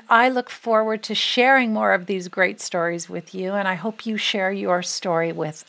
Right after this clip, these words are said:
us. There's an open invitation. If you are a burgeoning writer or someone that's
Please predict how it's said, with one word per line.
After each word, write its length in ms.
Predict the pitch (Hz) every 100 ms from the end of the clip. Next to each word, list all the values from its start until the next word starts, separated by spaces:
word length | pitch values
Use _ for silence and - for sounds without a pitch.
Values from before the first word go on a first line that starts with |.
| -
us. 440 | 285 - - - - - - -
There's 260 | 190 170 175
an 120 | 208
open 260 | - 285 269
invitation. 600 | 240 214 208 233 220 226
If 160 | 220 -
you 200 | 226 240
are 240 | 240 269 262
a 60 |
burgeoning 600 | 190 190 185 190 185 180
writer 320 | 170 170 165
or 120 | 170 202
someone 340 | - 247 254
that's 220 | 240 233